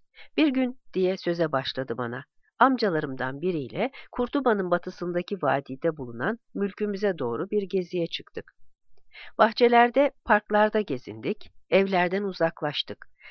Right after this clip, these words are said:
Irmak kıyılarında eğlenceli vakitler geçirdik. Ama gel gör ki hava birden karardı, göğü yağmur dolu bulutlar kapladı. Az sonra yağmur boşandı. Grubumuzda herkese yetecek kadar örtü yoktu.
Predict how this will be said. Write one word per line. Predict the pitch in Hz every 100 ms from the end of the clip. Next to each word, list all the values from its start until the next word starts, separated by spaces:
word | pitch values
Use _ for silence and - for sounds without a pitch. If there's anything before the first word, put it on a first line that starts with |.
| -
Irmak | 196 196 208 -
kıyılarında | 170 147 135 123 123 190
eğlenceli | 170 180 170 156 - 170
vakitler | 196 185 185 - 175
geçirdik. | 151 135 - 80 - - _ _ - - - - - -
Ama | 254 185 160 -
gel | 180 175
gör | 165 226
ki | - 147 175 - -
hava | 180 196 196
birden | 196 170 143
karardı, | 143 135 127 117 104 190 254 - -
göğü | - 185 214
yağmur | 208 185 180 202 208
dolu | 139 156 202
bulutlar | 190 - 185 185
kapladı. | - 131 - 110 - - - - _ -
Az | 160
sonra | - 139 120 196 240
yağmur | 196 185 180 175 151
boşandı. | 127 - 127 123 117 _ _ _ _ - - _ _ - -
Grubumuzda | 240 262 254 254 247 233 269 302
herkese | 247 285 - 196 180
yetecek | 180 185 202 202 -
kadar | 147 131
örtü | 131 160 143 -
yoktu. | 226 143 - 107